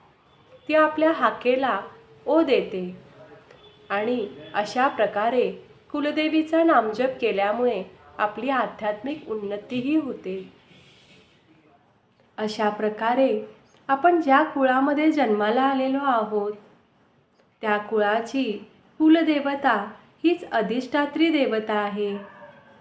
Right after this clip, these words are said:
या कुलदेवीचा नामजप केल्यामुळे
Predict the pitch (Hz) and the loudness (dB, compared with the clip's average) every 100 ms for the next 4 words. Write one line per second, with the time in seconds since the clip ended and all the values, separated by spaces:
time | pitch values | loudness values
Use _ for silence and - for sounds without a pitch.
0 | _ - - 214 214 220 220 202 208 208 | _ -18 -4 -2 -2 -2 -2 2 2 2
1 | 240 - 233 202 - - - 254 233 214 | -6 -6 -4 -4 -8 -20 -20 -4 0 2
2 | 208 214 302 - 254 214 233 277 277 226 | 2 2 0 0 -2 0 0 0 0 -2